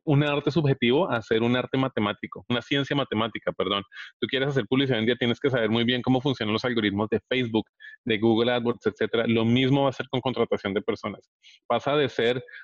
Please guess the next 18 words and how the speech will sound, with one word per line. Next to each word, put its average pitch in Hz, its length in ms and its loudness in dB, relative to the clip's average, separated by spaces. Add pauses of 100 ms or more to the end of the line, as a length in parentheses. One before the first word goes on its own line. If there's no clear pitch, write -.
un 139 220 2
arte, 147 600 0
un 127 140 2
arte 151 640 0
subjetiva 123 580 2
de, 135 80 2 (100)
"Hmm, 226 240 2
sí, 175 140 0
yo 131 100 2
creo 135 140 0
que 147 60 -2
esta 151 160 -2
persona 127 240 0
es 107 40 2
buena 127 200 0
para 143 160 0
la 139 80 2
compañía", 123 580 -2